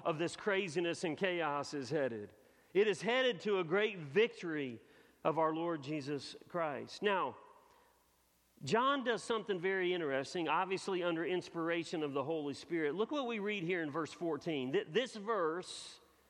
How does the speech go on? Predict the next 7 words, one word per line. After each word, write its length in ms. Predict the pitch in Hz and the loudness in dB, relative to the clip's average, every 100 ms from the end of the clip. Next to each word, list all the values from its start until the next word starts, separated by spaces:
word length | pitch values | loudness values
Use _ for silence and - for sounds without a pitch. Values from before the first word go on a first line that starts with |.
| _ _ _ _ - | _ _ _ _ -12
should 260 | - 165 160 | -2 0 0
bring 300 | 185 208 202 | 2 2 0
you 160 | 196 185 | -4 -2
great 400 | 160 196 208 - | 0 0 -2 -2
comfort 480 | 185 170 170 147 | -2 0 -2 -2
this 180 | 147 139 | -2 -2
morning. 400 | 151 135 104 92 | -2 0 -2 -6